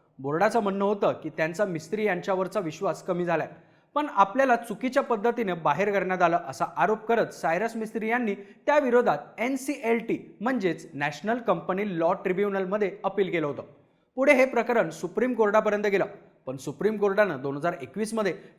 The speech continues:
टाटा सन्सच्या बाजूनं निकाल दिला आणि मिस्त्री यांना बाहेर करणं नियमाला धरून असल्याचं सांगितलं.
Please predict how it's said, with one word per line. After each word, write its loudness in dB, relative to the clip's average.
टाटा 4
सन्सच्या -2
बाजूनं 2
निकाल 0
दिला 4
आणि -10
मिस्त्री -6
यांना 0
बाहेर -2
करणं -2
नियमाला 0
धरून -4
असल्याचं -6
सांगितलं. -4